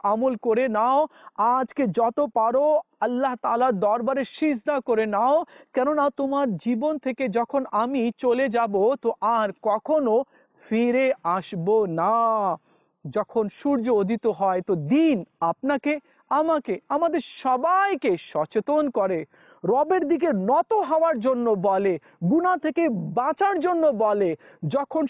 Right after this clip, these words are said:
সূর্য ডুবে যায়, যখন রাত ঘনিয়ে আসে, তখন রাতও আমাকে, আপনাকে, আমাদের সবাইকে বলে, "তওবা করো, গুনাহ থেকে বাঁচো, রবের দরবারে নত হয়ে যাও, আল্লাহর হুকুম মানো,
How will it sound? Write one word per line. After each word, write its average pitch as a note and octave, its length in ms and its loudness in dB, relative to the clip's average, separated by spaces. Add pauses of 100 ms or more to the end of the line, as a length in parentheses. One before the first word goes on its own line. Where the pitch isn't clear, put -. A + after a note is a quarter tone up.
(100)
সূর্য C#4 380 2
ডুবে G#3+ 400 2
যায়, E3+ 360 0 (260)
যখন D4+ 320 0
রাত D#4 480 2
ঘনিয়ে E4+ 640 2
আসে, C#4+ 600 0 (320)
তখন A3+ 280 -2
রাতও G#3+ 640 0 (260)
আমাকে, A#3 560 -2 (160)
আপনাকে, B3 600 -2
আমাদের G#3 340 -4 (180)
সবাইকে D#4 540 0
বলে, G3+ 400 2 (440)
"তওবা C4+ 420 2
করো, E3 280 0 (880)
গুনাহ D4+ 280 2
থেকে A#3 340 -2
বাঁচো, F#3 520 -2 (320)
রবের C#4 420 0
দরবারে C4+ 440 0
নত B3+ 340 -2
হয়ে G#3+ 400 2
যাও, F3+ 340 0 (260)
আল্লাহর D4+ 320 0
হুকুম C#4 540 -2
মানো, A3 400 0